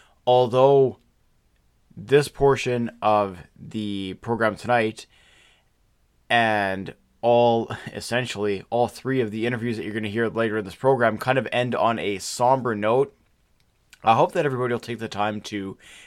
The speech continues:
kind of use it as a bit of reflection and get out of it a certain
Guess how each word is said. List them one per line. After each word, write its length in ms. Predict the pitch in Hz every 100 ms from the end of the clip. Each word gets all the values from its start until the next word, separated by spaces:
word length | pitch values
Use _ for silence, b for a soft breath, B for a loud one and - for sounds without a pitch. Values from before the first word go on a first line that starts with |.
| B -
kind 280 | 131 127
of 160 | 123 107
use 440 | 110 113 135 123
it 140 | 127 120
as 400 | 113 113 110 107
a 40 | 110
bit 220 | 117 113
of 320 | 110 98 - _ _ _ _ _ -
reflection 880 | 123 - - 120 - 107 73 - - _ b b b b b b -
and 920 | 123 123 120 113 110 - 127 120 120 -
get 220 | 165 -
out 180 | 156 147
of 140 | 131
it 340 | 131 131 - - _ _ _ _ _ _ _ _ _ _ _ _ _ _ _ _ _
a 120 | 123
certain 760 | 117 - 127 120 120 113 107